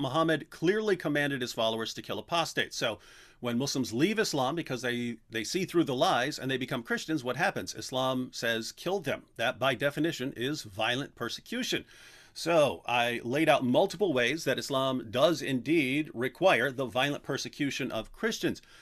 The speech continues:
How did Daniel respond? He didn't say anything that would address any of these points, except maybe thinking that, uh, that, uh, dimitude isn't as bad as, as we might think, but we can always go into that a little further.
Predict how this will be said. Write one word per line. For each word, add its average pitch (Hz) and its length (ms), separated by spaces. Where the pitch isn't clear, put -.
How 110 160
did 107 160
Daniel 123 340
respond? 151 540
He 117 240
didn't 131 200
say 131 180
anything 156 340
that 151 160
would 147 340
address 139 520
any 202 240
of 160 80
these 127 180
points, 139 380
except 135 260
maybe 127 260
thinking 127 580
that, 117 180
uh, - 40
that, 113 240
uh, 98 380
dimitude 147 540
isn't 117 240
as 101 140
bad 120 340
as, 107 240
as 110 180
we 117 80
might 104 220
think, 190 260
but - 160
we 117 80
can 117 140
always 101 180
go 117 140
into 107 160
that 110 80
a 107 40
little 104 140
further. 120 400